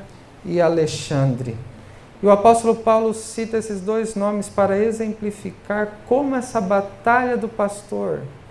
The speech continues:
as armas necessárias e também a su-, a postura daquele que pastoreia o rebanho do Senhor. É necessário ter firmeza,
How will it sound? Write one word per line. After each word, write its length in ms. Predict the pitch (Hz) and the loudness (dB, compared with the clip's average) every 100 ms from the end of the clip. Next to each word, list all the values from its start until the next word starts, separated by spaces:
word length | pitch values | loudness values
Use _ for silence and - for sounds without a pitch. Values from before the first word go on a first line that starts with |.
| - - - - - - | -20 -20 -20 -20 -20 -6
as 240 | 156 143 | -2 2
armas 360 | 190 240 247 226 | 4 6 4 4
necessárias 1080 | 233 226 202 196 - 202 180 - - - - - - - - | 2 0 -2 -2 2 2 2 -2 -12 -18 -18 -20 -20 -20 -8
e 80 | 190 | -6
também 500 | - 214 180 214 214 | -2 0 0 0 0
a 140 | 208 | 0
su-, 340 | 208 - - - | -2 -8 -8 -4
a 80 | 185 | -4
postura 1080 | - 196 - - - 247 254 196 135 - - - - - | 2 0 0 -8 -4 0 2 4 4 2 -8 -20 -20 -4
daquele 320 | 180 180 214 | -2 0 -2
que 100 | 214 | -4
pastoreia 600 | - 190 190 190 185 190 | -2 -2 -2 -2 0 0
o 40 | |
rebanho 400 | 185 180 170 175 | -2 -4 -2 -4
do 120 | 170 175 | -4 -8
Senhor. 640 | - 170 160 165 170 143 139 - - - - - - - - - - - - | -6 -6 -4 0 0 -2 -6 -14 -20 -20 -20 -20 -20 -20 -20 -20 -20 -20 0
É 80 | 185 | 4
necessário 960 | 196 185 - 190 - 180 170 151 123 139 - - - - | 4 2 0 -2 0 2 2 2 -2 -6 -12 -20 -20 -2
ter 400 | 170 180 147 135 - - - - - - | 2 4 4 2 -8 -20 -20 -20 -20 -14
firmeza, 720 | 147 143 151 170 151 127 | -8 -6 -4 -6 -6 -6